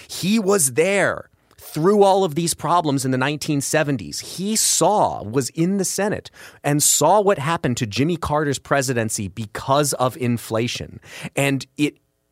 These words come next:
shouldn't be amazing to me, but it still is amazing to me that the inclination for the responses to this problem are the same responses engaged in by the Nixon administration, certainly by the, uh,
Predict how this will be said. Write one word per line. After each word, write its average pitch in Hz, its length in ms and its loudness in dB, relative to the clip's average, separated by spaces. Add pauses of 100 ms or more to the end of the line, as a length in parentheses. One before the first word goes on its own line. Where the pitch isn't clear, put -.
(120)
shouldn't - 460 2
be 180 160 0
amazing 147 460 2
to 143 100 -2
me, 143 220 0
but 101 180 -6
it - 100 -16
still 165 400 2
is 151 140 2
amazing 107 460 -2
to 107 100 -6
me 90 260 -4 (220)
that 107 320 -4
the 113 320 -6 (140)
inclination 151 840 0
for 123 160 -4
the 98 120 -4
responses 131 760 -2
to 107 140 -6
this 92 180 -4
problem 131 580 0 (240)
are 113 160 0
the 92 160 -8
same 139 500 2
responses 180 760 0 (640)
engaged 127 540 -2
in 143 160 2 (100)
by 98 100 -2
the 82 120 -8
Nixon 110 380 -4
administration, 160 840 -2 (240)
certainly 127 460 -2
by 90 160 -4
the, 78 100 -12 (160)
uh, 98 160 -2